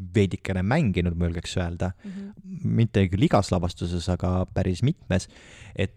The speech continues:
Speaker 1: äh, siit võiks nagu mõelda, et miks ta selle nüüd kokku võtab läbi,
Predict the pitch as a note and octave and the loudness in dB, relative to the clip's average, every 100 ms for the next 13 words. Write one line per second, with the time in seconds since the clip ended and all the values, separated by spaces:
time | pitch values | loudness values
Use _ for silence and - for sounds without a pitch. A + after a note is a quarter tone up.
0 | - G2 F#2+ - - A2 - F#2+ G2 C3+ | -6 -4 -4 -8 -10 -8 -6 -4 0 2
1 | C3 F2+ F2 F#2 - - - _ _ - | 2 0 -2 -6 -6 -20 -20 _ _ -4
2 | B2 - F#2 E2+ F#2 F2+ F#2 - - C3 | -2 0 -4 -2 -4 -2 -4 -6 -2 -2
3 | - - F2 E2+ E2+ - F2+ E2+ | -2 -10 -10 -8 -10 -8 -10 -10